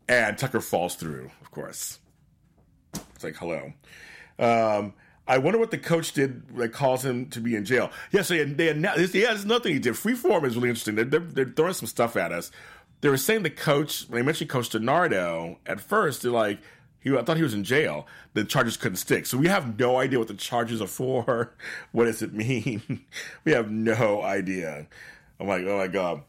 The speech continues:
Marcelo, you, you think Danny was really smart trying to break up, uh, Riley and Sam. They shouldn't be friends. No, it's just too close for comfort. Like, no. First time seeing him be the smart one. Well, you know, the thing is about Danny,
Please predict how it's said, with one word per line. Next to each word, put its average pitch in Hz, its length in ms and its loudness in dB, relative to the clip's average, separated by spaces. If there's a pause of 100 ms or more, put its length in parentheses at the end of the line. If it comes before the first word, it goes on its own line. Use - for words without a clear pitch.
(240)
Marcelo, 143 560 2
you, 170 260 0
you 190 240 2
think 127 260 0
Danny 120 260 2
was 107 180 0
really 110 160 2
smart 135 600 0
trying 113 240 0
to 104 60 -2
break 107 280 -2
up, 98 120 2 (160)
uh, 90 260 -2
Riley 95 320 0
and 85 100 -10
Sam. 120 460 -4 (500)
They 113 80 2
shouldn't 113 280 0
be 120 100 -2
friends. 123 520 0
No, 113 360 2
it's 110 120 -2
just - 200 -10
too 123 100 -6
close 117 180 0
for 117 80 -8
comfort. 123 460 -2 (680)
Like, 104 120 -6
no. 101 340 -4 (600)
First 151 300 0
time 147 200 2
seeing 135 280 -2
him 123 100 -2
be 117 80 0
the 110 60 -2
smart 123 320 2
one. 90 160 -4 (380)
Well, 262 140 2
you 302 100 0
know, 392 140 4
the 254 60 -4
thing 370 240 0
is 220 160 2
about 123 260 2
Danny, 92 540 -2